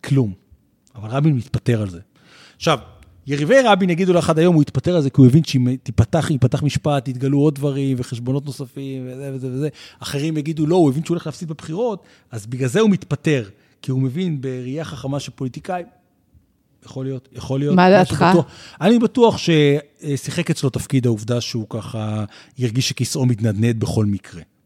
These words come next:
Speaker 1: אני לא יודע להגיד, זה
Speaker 2: למרות
Speaker 1: מאוד
Speaker 2: שזה
Speaker 1: דומיננטי,
Speaker 2: נסיבות, פה הסתכלת רחוק, אבל אני מנסה לחשוב על אותו רגע, זה נסיבות מאוד מביכות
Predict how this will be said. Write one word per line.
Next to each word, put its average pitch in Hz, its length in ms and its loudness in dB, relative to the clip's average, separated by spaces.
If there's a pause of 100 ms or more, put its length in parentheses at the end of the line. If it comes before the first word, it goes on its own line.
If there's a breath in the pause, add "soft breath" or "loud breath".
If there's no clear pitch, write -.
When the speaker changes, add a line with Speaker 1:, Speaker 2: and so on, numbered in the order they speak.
(120)
Speaker 1:
אני 110 80 -12
לא 117 60 -4
יודע 113 140 -4
להגיד, 101 320 -6 (160)
זה 180 80 -2
Speaker 2:
למרות 165 120 0
Speaker 1:
מאוד 165 120 0
Speaker 2:
שזה 247 180 2
Speaker 1:
דומיננטי, 151 240 4
Speaker 2:
נסיבות, 247 640 4 (200)
פה 220 140 2
הסתכלת 226 380 0
רחוק, 202 400 0
אבל 151 380 0
אני 160 140 -4
מנסה 160 260 -4
לחשוב 190 240 -2
על 185 80 4
אותו 185 240 0
רגע, 226 220 2
זה 175 140 -2
נסיבות 170 420 -4
מאוד 202 300 -2
מביכות 233 760 2